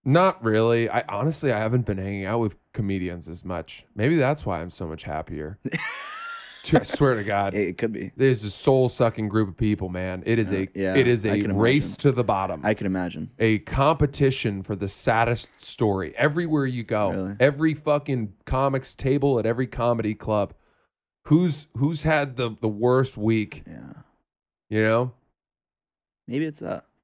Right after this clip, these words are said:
Speaker 2: Either way, I'm excited. I'm excited for you.
Speaker 1: That was fun, man.
Speaker 2: It is fun. It's always, it's, uh,
Speaker 1: What a pleasure. Thank you for having me.
Speaker 2: Thank you for coming back. And, uh,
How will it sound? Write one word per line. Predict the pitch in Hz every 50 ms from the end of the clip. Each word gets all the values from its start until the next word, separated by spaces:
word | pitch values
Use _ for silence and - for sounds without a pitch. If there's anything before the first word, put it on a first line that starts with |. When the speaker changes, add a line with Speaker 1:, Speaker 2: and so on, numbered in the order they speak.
| _ _ _ _ _ _ _ _ _ _ _ _ - - - - - - - _ _ _ _ _ _ -
Speaker 2:
Either | 123 147 147 123
way, | 107 107 110 107 107 113 113 _ _ _ _ _ _ _ - - - - _ _ _ _ _ -
I'm | - 139 165
excited. | 147 127 - - 101 101 101 -
I'm | - - 135 131
excited | 113 - - 101 92 95 90 90
for | - 98 98
you. | 95 98 - - - -
Speaker 1:
That | 151
was | 160 - -
fun, | - 139 139 139 127
man. | 117 110 110 110 107 101
Speaker 2:
It | - 127 131
is | 131 127 123 -
fun. | - 110 107 113
It's | 107 -
always, | 135 131 131 123 117 107
it's, | - 110 104 - -
uh, | 117 110 107 107 107 104 104 104 110
Speaker 1:
What | - 139 147
a | 139
pleasure. | - - 143 139 139 113 110 95
Thank | - 131 135 143 135 131
you | 110
for | - 113 110
having | 110 117 117 110 110 107 101
me. | 98 92
Speaker 2:
Thank | 123 127 127 120 123
you | 120
for | - 127 110
coming | - 127 117 110 104
back. | 98 101 104 107 104 - 110
And, | 104 104 101 104
uh, | 101 101 98 98 98 95 98